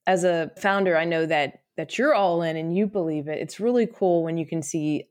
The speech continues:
other members of the team being all in and believing it too. I mean, that,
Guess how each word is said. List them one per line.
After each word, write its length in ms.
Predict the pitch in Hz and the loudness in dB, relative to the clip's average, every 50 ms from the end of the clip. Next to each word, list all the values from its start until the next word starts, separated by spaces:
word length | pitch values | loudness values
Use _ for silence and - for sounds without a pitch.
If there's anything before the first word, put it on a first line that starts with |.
| _ - | _ 0
other 540 | 185 190 185 175 180 175 170 165 160 - - | 2 2 2 2 2 2 2 2 0 -2 -4
members 460 | - 160 160 160 156 151 156 156 147 | -6 -4 -4 -2 -2 -4 -4 -6 -6
of 140 | 156 147 147 | -6 -8 -6
the 80 | 156 151 | -8 -8
team 440 | - - 156 151 147 147 147 143 143 | -8 -6 -6 -4 -4 -6 -8 -6 -4
being 180 | - 160 160 151 | -2 -2 -2 -2
all 260 | - 151 160 156 156 | -2 -2 0 0 0
in 200 | 139 156 156 151 | -2 -2 -4 -6
and 100 | 147 147 | -6 -6
believing 380 | 156 151 147 147 143 147 143 139 | -6 -4 -4 -4 -4 -6 -8 -12
it 120 | - - | -12 -10
too. 200 | - - 151 143 139 | -4 -2 0 0 0
I 60 | 135 | 0
mean, 180 | 147 151 147 156 | -2 -4 -4 -2
that, 220 | 160 160 160 | -2 -2 -2